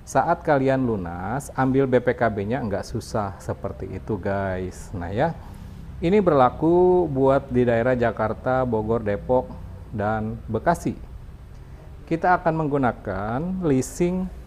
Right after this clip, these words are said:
yang terdekat dengan rumah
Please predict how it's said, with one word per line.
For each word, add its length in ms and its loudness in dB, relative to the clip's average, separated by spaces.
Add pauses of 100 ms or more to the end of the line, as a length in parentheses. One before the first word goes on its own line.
(300)
yang 400 4 (480)
terdekat 560 2
dengan 320 2
rumah 320 -2